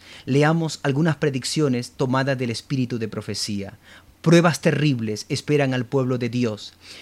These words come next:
El espíritu de guerra agita las naciones desde un cabo de la tierra hasta el otro. En el libro El tiempo y la obra, edición mil novecientos veinte, la Asociación General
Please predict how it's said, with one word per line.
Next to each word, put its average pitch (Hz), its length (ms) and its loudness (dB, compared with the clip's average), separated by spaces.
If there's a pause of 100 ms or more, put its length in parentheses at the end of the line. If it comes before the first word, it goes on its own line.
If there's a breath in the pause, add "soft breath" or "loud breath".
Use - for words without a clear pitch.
El 123 140 0
espíritu 165 480 2
de 151 140 4
guerra 135 500 0
agita 139 420 -2
las 123 160 0
naciones 123 720 -2 (160 loud breath)
desde 123 260 0
un 139 160 0
cabo 139 380 0
de 127 80 -2
la 120 160 -4
tierra 113 440 -2
hasta 120 280 -8
el 113 80 -4
otro. 101 400 -10 (1400 loud breath)
En 151 160 4
el 151 100 6
libro 135 520 4
El 135 160 0
tiempo 160 360 0
y 165 40 0
la 147 140 4
obra, 113 420 -2
edición 143 440 -2
mil 156 140 2
novecientos 139 640 -2
veinte, 110 460 -4 (180 loud breath)
la 120 240 0
Asociación 131 540 -4
General 135 480 -4